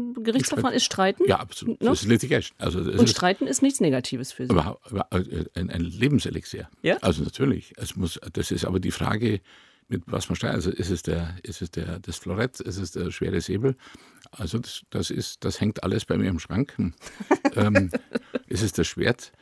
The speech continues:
Speaker 2: Ja, vielleicht auch. Das Florett ist mir am liebsten.
Speaker 1: Mhm. Lässt manchmal der Fall nicht zu, nehme ich mal an. Aber wenn wir jetzt mal, äh, gucken,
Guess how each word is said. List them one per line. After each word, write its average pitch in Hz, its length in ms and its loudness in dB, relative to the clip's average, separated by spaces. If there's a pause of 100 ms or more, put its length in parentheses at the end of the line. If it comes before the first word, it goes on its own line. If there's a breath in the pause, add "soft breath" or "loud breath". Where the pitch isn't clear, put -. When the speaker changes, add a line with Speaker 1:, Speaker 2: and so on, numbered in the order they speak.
(220 soft breath)
Speaker 2:
Ja, - 220 -4
vielleicht - 420 -2
auch. 107 160 2 (640 soft breath)
Das - 140 0
Florett 104 380 4
ist - 140 -2
mir 127 100 6
am 117 100 4
liebsten. - 420 -2
Speaker 1:
Mhm. 180 380 -8 (1040 soft breath)
Lässt - 220 -4
manchmal 151 260 2
der 156 120 4
Fall 156 200 2
nicht 170 220 0
zu, 254 160 4
nehme 143 220 8
ich 135 80 -2
mal 139 120 0
an. 139 160 2
Aber 151 200 2
wenn 180 120 4
wir 180 100 4
jetzt 160 200 2
mal, 151 280 2
äh, 151 120 0
gucken, 285 420 2